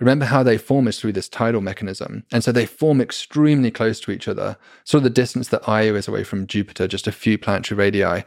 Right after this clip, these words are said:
They're almost touching one another, and they're just tidally locked, facing each other for eternity.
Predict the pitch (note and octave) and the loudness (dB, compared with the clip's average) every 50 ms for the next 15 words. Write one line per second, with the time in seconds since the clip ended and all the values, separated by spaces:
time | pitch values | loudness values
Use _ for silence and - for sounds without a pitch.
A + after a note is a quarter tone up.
0 | - - - - - - A2+ G#2+ A#2+ B2 C#3 C#3+ C3 A2 G2 - - - C3 - | -12 -20 -20 -6 2 4 4 6 6 6 6 6 4 2 2 -2 -2 -2 -2 -2
1 | - - G2+ G2 F#2+ F#2+ F#2+ - - - G#2+ G2+ F#2 F#2+ G#2 F#2+ - - - - | 0 -2 -2 -2 -2 -4 -8 -8 -2 0 0 0 2 0 0 0 -2 -4 -4 -8
2 | _ _ _ _ _ _ - A2 G#2+ G2+ G2 G2+ - - - - A#2 A2 G#2+ G#2+ | _ _ _ _ _ _ 2 4 4 4 2 0 -4 -4 -2 0 0 2 2 0
3 | G2 F#2+ G2 G2+ G2+ F2 - - - - - _ _ - G#2+ G#2 G2+ - - G2 | 0 0 2 0 0 0 -4 -14 -16 -16 -18 _ _ 0 0 0 0 -2 -4 -4
4 | F#2+ - - - G#2+ G2 G2 G2 - - F#2 F#2+ - - G#2+ G#2 G2+ G#2 - - | -4 -4 -2 -2 0 0 0 -2 -2 -2 -4 -2 -2 -2 -2 -2 -2 -2 -2 0
5 | F2+ F2+ F#2+ | 0 0 0